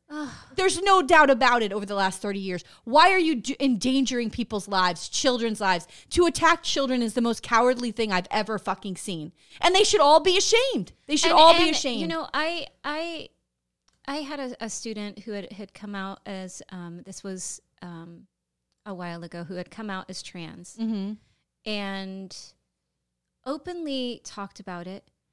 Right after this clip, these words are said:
Speaker 1: And some kids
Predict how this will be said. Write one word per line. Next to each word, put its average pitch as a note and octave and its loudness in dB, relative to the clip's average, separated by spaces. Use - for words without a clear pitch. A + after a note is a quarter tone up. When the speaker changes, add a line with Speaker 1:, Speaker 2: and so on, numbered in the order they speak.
Speaker 1:
And G3+ -8
some C#4 -8
kids C#4 -12